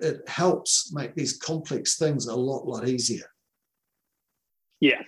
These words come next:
Speaker 1: And I, and I, Peter, I thought it was fantastic that one of these guys had the big plan on the wall.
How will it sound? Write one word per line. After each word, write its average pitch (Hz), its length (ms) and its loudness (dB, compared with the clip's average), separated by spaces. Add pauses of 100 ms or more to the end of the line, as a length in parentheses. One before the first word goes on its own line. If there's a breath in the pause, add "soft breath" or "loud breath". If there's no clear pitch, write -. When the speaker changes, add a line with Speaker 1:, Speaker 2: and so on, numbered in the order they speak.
(120)
Speaker 1:
And 170 80 4
I, 180 140 4
and 156 160 4
I, 202 180 6 (200)
Peter, 180 220 8
I 185 100 6
thought 180 180 6
it 156 60 6
was - 140 0
fantastic 160 760 0
that 120 160 -8 (180)
one 156 220 -4
of 139 80 -4
these 117 180 -4
guys 123 360 -6
had 123 140 -6
the 120 80 -8
big - 260 0
plan 139 300 0
on 127 180 -2
the 107 60 -4
wall. 156 380 2